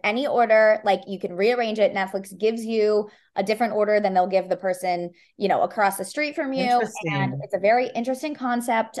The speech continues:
Speaker 1: Um, it's about a money heist, uh, a group that is trying to pull off a heist, and, uh, some things go awry. So that's definitely on our list. Once we finish season two of <laughs> Yellowstone, we'll take a little break, I think.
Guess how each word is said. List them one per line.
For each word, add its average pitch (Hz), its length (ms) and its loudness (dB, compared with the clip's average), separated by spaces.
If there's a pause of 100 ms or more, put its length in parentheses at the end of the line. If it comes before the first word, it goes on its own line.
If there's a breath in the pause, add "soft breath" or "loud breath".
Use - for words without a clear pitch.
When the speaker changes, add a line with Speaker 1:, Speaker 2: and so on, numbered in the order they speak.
Speaker 1:
Um, 196 260 -4
it's - 120 -8
about 196 300 0 (140)
a 190 280 2 (120)
money 196 480 -4
heist, - 540 -6 (100)
uh, 180 320 2
a 185 60 -2
group 185 400 -6 (380 soft breath)
that 190 100 4
is 180 140 0
trying 180 360 -4 (140)
to 170 480 2
pull 190 180 4
off 170 460 0
a 170 180 -2
heist, 339 680 -2
and, 185 520 -2 (120)
uh, 180 380 0 (360 soft breath)
some 190 180 -4
things 180 220 -4
go 175 260 2
awry. 170 640 -4
So 170 380 2
that's 262 220 2
definitely 208 320 -2
on 180 160 -2
our 170 120 2
list. 170 380 -2
Once 175 220 -4
we 175 80 -2
finish 165 440 -8 (380 soft breath)
season 208 340 -2
two 226 200 4
of 226 160 4
<laughs> - 0 -
Yellowstone, 370 760 4
we'll 254 140 2
take 240 220 -2
a - 20 -6
little 185 200 2
break, 180 340 -4
I 151 80 -4
think. 269 480 -2